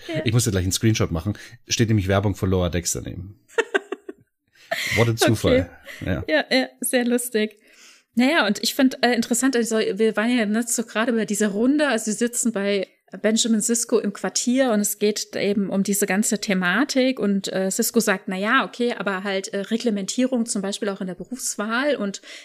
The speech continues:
Speaker 1: gewisse Einschränkungen und womöglich auch Strafen für die Eltern, das sind halt Dinge, die eben abschreckend wirken, ne? Und
Speaker 2: Ja.
Speaker 1: das müssen wir halt eben auch tun.“ Ja.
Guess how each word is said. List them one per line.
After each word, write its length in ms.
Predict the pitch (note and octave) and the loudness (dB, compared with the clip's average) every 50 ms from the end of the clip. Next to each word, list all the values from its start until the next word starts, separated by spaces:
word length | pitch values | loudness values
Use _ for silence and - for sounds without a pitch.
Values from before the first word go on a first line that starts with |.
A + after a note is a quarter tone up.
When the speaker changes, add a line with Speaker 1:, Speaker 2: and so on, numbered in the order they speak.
| - _ | -20 _
Speaker 1:
gewisse 360 | - A3+ A#3 A#3 A#3+ A#3+ - | -2 0 0 2 0 0 0
Einschränkungen 920 | - F#3+ A3+ B3+ C4 - - - A3 A#3 A#3 A#3+ A#3 A3 A3 A3+ A3+ A3+ A3 | 0 0 2 2 2 2 0 0 0 -2 0 0 -2 0 0 0 0 -2 -2
und 180 | G3+ F#3+ - - | -4 -6 -6 -4
womöglich 400 | F#3+ G3 G#3 G#3 G#3 - - - | -2 -2 -2 -2 -4 -6 -6 -4
auch 60 | - | -4
Strafen 360 | - - - G3 F#3+ - G#3 | -4 0 0 -2 -2 -2 -4
für 120 | - - G3 | -6 -6 -10
die 100 | - - | -8 -6
Eltern, 520 | - F3+ G3+ A3+ - C4 B3 A#3+ B3 B3 - - - - - - _ _ | -4 -2 -2 0 0 0 0 0 0 -2 -4 -12 -14 -16 -16 -18 _ _
das 160 | - A3 - | -4 -2 0
sind 180 | B3+ B3+ B3 | 0 0 2
halt 200 | A3+ A3 G#3 - | 2 0 0 2
Dinge, 260 | A3+ A#3+ B3+ C4 B3+ A#3 | 2 2 4 2 2 0
die 540 | B3 - - A#3 A#3 A#3 A#3 A#3 A#3 A#3 - - _ _ _ _ _ _ _ _ _ _ _ _ _ | -2 -2 0 2 2 2 2 2 2 0 -2 -6 _ _ _ _ _ _ _ _ _ _ _ _ _
eben 140 | G#3+ G#3+ G3+ | 0 2 2
abschreckend 600 | - A3+ - - - - G#3+ G#3 - F3 - - | 0 0 2 0 0 0 0 -2 -2 -8 -8 -8
wirken, 340 | D3+ D3+ C#3 - - F3+ - _ _ _ | -8 -8 -8 -10 -14 -16 -16 _ _ _
ne? 140 | - G3 G3+ | -10 -6 0
Und 60 | G3 F#3+ | 2 2
Speaker 2:
Ja. 40 | F#3+ | 2
Speaker 1:
das 200 | G3+ G3 - A#3 | 2 0 0 0
müssen 280 | A3+ A3 - C4 A3+ | 2 2 2 0 0
wir 160 | A3 G#3+ G3+ | 0 -2 -2
halt 160 | F#3+ G3 G3 - | -2 -4 -4 -4
eben 160 | - G3 G#3 | -6 -6 -4
auch 220 | - G3 G#3+ - - | -4 -4 -6 -6 -8
tun.“ 460 | - - - - - - - G3 - _ _ _ _ _ _ _ _ _ _ _ _ _ _ _ | -12 -14 -14 -16 -16 -16 -18 -20 -20 _ _ _ _ _ _ _ _ _ _ _ _ _ _ _
Ja. 180 | - - E3 | -10 -10 -10